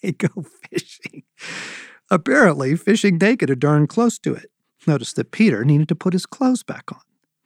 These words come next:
Now, again, notice how casually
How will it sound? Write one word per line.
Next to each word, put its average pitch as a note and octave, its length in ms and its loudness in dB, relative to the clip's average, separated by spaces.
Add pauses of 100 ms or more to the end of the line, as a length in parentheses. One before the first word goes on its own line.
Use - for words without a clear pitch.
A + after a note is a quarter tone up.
(420)
Now, A3 260 2
again, B3+ 680 0 (520)
notice B3 500 4
how G#3 260 -2 (140)
casually F3 1200 0